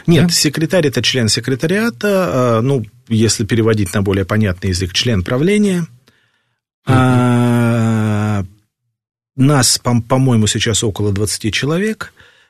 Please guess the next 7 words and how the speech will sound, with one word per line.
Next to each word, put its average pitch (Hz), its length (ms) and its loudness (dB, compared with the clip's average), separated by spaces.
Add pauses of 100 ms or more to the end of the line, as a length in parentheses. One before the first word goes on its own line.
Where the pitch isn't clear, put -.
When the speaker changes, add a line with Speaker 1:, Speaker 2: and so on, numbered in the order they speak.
(120)
Speaker 1:
Есть 127 480 2
люди, 113 360 2
которые 101 500 -2
работают 98 560 -2
в - 20 -4
аппарате 170 400 -2
Союза. 170 720 -4